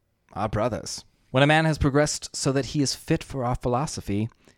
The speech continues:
he loves all equally. He has no right to devote himself to one woman alone, or his children at all.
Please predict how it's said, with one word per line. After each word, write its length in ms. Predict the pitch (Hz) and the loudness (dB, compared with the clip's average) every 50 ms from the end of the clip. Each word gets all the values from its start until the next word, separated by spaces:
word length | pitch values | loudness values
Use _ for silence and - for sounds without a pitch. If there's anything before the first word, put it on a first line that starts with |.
| _ _ _ _ | _ _ _ _
he 180 | - - 160 170 | 2 4 6 6
loves 320 | 170 180 190 190 160 - - | 6 6 4 2 2 -2 -4
all 360 | - 156 175 175 185 175 - - | -4 -2 -2 0 -2 -4 -4 -4
equally. 640 | 175 202 208 - - 202 190 165 165 156 - - _ _ _ _ _ _ _ _ _ _ _ _ _ _ _ - | -4 -4 -4 -4 -4 -2 -2 -2 -2 -4 -8 -12 _ _ _ _ _ _ _ _ _ _ _ _ _ _ _ -4
He 180 | - - 240 214 | 2 4 4 6
has 280 | - 247 240 220 185 180 | 6 6 4 4 4 4
no 200 | 180 185 214 214 | 6 8 8 8
right 280 | 170 160 160 156 - - | 6 6 4 4 2 -2
to 100 | - - | -8 -6
devote 320 | 147 131 107 120 127 127 - | -4 -2 0 0 0 0 0
himself 380 | 143 131 120 - 139 131 - | -2 -2 0 2 0 0 0
to 80 | - 143 | 0 -2
one 260 | 117 117 127 135 139 | 2 4 2 4 4
woman 240 | 127 127 135 139 131 | 4 4 4 4 2
alone, 460 | 123 117 117 113 117 123 143 165 156 - - | 2 2 4 6 6 6 4 2 0 -4 -4
or 200 | - - 214 208 | 2 2 2 4
his 200 | - 240 214 - | 4 2 0 0
children 420 | - - - 214 220 185 190 185 170 | 0 4 4 4 4 4 2 2 2
at 140 | 175 - | 2 0
all. 480 | - - 185 214 208 160 104 - - _ | 2 4 6 6 6 6 4 0 -8 _